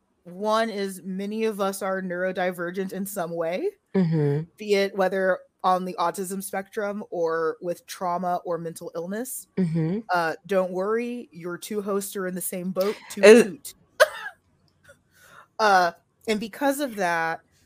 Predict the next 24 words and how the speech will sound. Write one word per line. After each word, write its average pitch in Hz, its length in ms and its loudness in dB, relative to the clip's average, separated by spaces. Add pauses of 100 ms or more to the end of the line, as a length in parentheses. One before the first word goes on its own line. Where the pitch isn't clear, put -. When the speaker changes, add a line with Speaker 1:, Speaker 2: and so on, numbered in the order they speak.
(220)
Speaker 1:
you 208 160 -10
get 226 180 0
to 233 100 -12
see 247 140 -6
a 233 80 0
lot 185 240 0
of, 175 140 -4
uh, 165 200 -4
very 175 240 -6
personal 185 480 -12
attachments 180 640 -10
made 202 360 -10
to - 120 -16
fictional 170 380 -12
characters. 247 680 -8
Speaker 2:
Yes. - 800 -6
Speaker 1:
Because 185 260 -8
real 170 200 -6
people 175 260 -14
suck - 340 -8
most 233 240 -8
of 220 60 -16
the 247 60 -10
time. 247 360 -8